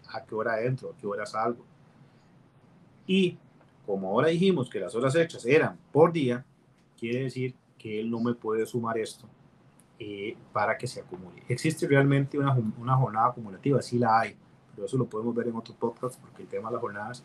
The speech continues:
hay que saberlo explicar, no se puede explicar muy rápido. Normalmente la jornada acumulativa se da mucho en las tiendas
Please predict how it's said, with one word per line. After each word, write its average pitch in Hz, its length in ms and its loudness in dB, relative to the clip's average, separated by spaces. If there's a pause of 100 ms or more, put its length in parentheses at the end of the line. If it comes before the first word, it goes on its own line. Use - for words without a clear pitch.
hay 123 100 -6
que 110 120 -10
saberlo 101 260 -8
explicar, - 400 -10
no 98 120 -16
se 98 100 -16
puede 101 180 -14
explicar - 320 -14
muy 98 180 -12
rápido. 101 320 0 (400)
Normalmente 143 640 6
la 104 80 -4
jornada 117 420 -2
acumulativa 143 800 -4 (920)
se - 220 -4
da 135 300 4
mucho 131 540 -6
en 127 320 -2
las 120 480 0
tiendas 127 680 -2